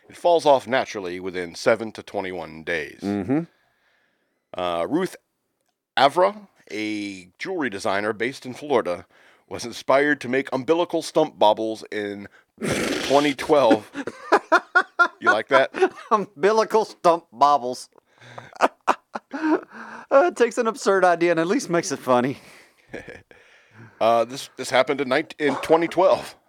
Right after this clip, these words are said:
Speaker 1: I almost said nineteen twelve. When she gave birth to her son shortly after her best friend, who also we-, welcomed a boy. "I put," oh, wow. I'm reading this quote.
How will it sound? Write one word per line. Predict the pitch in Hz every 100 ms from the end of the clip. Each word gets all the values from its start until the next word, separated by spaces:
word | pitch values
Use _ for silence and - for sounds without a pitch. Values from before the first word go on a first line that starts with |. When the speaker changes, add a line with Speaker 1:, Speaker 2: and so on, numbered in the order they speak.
| _
Speaker 1:
I | 107
almost | 92
said | - 82
nineteen | 87 85 85
twelve. | 80 82 _ _ _ _ _ _ _ _ -
When | 107 120
she | - 123
gave | 110 131 156 147 104
birth | 151 175 -
to | 160
her | 165
son | - 156 135 135
shortly | - - 135 131 120
after | 117 - 117 110
her | 113
best | 95 104 -
friend, | 139 117 101
who | 110 113
also | 127 139 107
we-, | 90 87 -
welcomed | 104 - 90 80
a |
boy. | 82 82 - _ _ _ _ _ _ _ -
"I | 135
put," | - 170 175 - - _ _ 98
oh, | 95
wow. | 80 90 87 78 - _ _ _ _ _ _ _ _ _ _ _ _ _ _ _ _ _ _ _
I'm | 78
reading | 90 90
this | 87
quote. | - 90 85